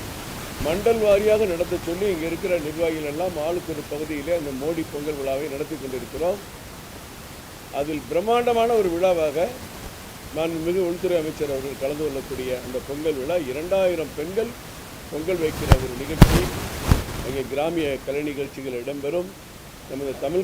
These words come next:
கலாச்சாரத்தை எடுத்துக் காட்டுகிற பல்வேறு நிகழ்ச்சிகள் அங்கே இடம்பெற இருக்கிறது. அந்த விழாவிலே அவர் சரியாக ஒரு பதினோரு மணி அளவிலே அங்கே வந்து பங்கேற்று, அந்த பொங்கல் விழாவிலும் அவர் ஒரு சிறப்புரை ஆற்றுகிறார்.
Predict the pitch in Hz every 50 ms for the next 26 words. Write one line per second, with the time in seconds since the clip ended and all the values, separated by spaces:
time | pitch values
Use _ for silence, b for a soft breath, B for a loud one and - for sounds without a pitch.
0 | 156 - 143 143 165 175 170 - 165 156 156 151 135 - - 139 135 147 156 165
1 | - - - - 143 139 - 139 135 131 131 - 131 135 139 151 165 165 160 143
2 | 131 127 139 147 190 185 - - - - - 143 135 131 131 120 120 120 139 147
3 | 139 135 131 131 123 120 - 135 127 131 131 165 190 185 202 208 - - - -
4 | - - - _ _ _ - 143 156 175 180 196 180 160 160 175 196 208 208 185
5 | 175 180 185 175 151 127 113 107 104 - - _ - - _ - - - - 135
6 | 139 135 - 151 151 165 170 175 180 180 190 170 156 147 143 139 131 123 117 -
7 | 135 139 151 160 160 151 143 131 139 156 170 170 147 139 135 139 131 139 135 127
8 | 120 123 127 127 127 135 143 143 - 127 131 135 147 151 135 110 135 156 147 117
9 | 101 92 - - _ _ _ _ _ _ - - - 127 151 180 196 190 175 127
10 | 147 175 185 220 240 233 214 202 208 196 196 208 226 226 208 185 170 160 156 147
11 | 147 135 - 165 175 - 175 170 147 135 131 123 - 127 107 113 107 101 90